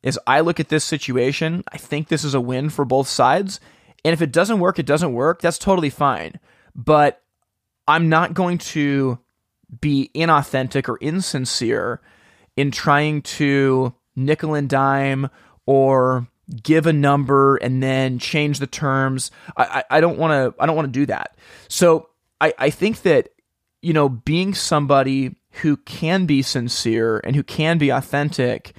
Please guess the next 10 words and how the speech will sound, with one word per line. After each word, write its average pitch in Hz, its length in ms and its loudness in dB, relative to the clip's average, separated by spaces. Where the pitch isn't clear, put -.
it, 151 220 -2
it 170 160 0
will 170 220 2
get 170 160 0
taken 131 260 -4
advantage 117 460 -8
of. 67 320 -6
And 139 160 -2
there'll 147 220 2
be 143 420 0